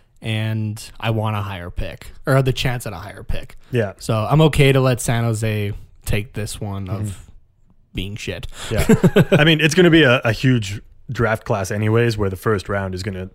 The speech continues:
Speaker 2: be full of N H Lers
Speaker 1: Yeah.
Speaker 2: probably, but,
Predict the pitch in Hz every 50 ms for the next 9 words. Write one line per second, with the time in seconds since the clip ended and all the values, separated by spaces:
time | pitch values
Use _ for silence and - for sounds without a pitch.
0 | _ _ _ _ _ _ _ - 180 139 113 - _ _ - - 113 120 107 -
1 | - 131 117 104 101 104 104 104 104 101 98 - 110 101 98 98 120 113 107 107
2 | 107 117 107 104 101 98 95 101 101 104 101 131 127 123 -